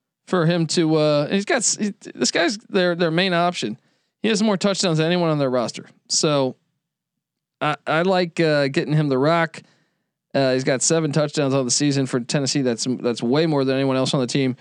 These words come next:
So give me him at fifty-six hundred.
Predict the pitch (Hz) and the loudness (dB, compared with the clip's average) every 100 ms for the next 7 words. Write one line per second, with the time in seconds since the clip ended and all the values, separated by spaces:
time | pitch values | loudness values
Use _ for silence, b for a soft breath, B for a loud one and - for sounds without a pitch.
0 | b b b _ - 160 185 175 165 156 | b b b _ -4 0 2 2 2 2
1 | 143 - - 127 131 143 147 147 147 120 | -2 -4 -4 -4 -2 -4 0 0 0 -2
2 | 92 | -4